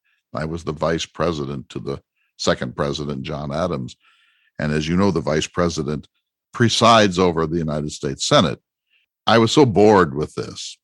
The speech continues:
all the speechifying and all the, the maneuvers and the egos and the, and the shenanigans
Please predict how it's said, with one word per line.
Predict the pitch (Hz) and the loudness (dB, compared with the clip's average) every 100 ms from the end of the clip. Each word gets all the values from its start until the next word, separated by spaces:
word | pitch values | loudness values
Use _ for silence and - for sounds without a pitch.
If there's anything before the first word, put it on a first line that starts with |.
| _ | _
all | 76 101 | 0 0
the | 87 | 0
speechifying | 80 - 90 90 67 - - - 58 - | -4 -4 -4 -4 -8 -10 -12 -12 -12 -12
and | 71 | -8
all | 82 87 82 | -4 -2 -2
the, | - - 85 78 | -6 -12 -14 -12
the | |
maneuvers | 73 73 80 87 90 67 - 64 - | -12 -10 -6 -2 -2 -2 -10 -12 -12
and | 80 76 | -12 -10
the | - - | -10 -10
egos | 85 85 73 - - 90 | -8 -8 -8 -10 -12 -12
and | 76 | -12
the, | - - - - _ - | -12 -14 -16 -20 _ -20
and | - 85 | -18 -16
the | - - | -16 -12
shenanigans | - - 98 95 98 85 71 - - 76 85 - | -8 -4 0 2 2 2 -4 -10 -14 -14 -14 -14